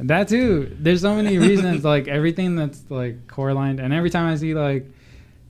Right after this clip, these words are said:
Speaker 1: uh, fucking a pig that has,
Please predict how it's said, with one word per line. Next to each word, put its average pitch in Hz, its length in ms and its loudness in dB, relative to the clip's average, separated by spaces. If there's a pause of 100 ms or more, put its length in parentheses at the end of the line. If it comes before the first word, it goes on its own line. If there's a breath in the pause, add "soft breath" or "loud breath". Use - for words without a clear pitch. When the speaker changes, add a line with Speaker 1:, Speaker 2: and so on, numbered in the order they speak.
(140)
Speaker 1:
uh, 120 680 -2 (280)
fucking 120 600 -4 (680)
a 120 120 -4
pig 135 320 0
that 131 100 -2
has, 127 220 -2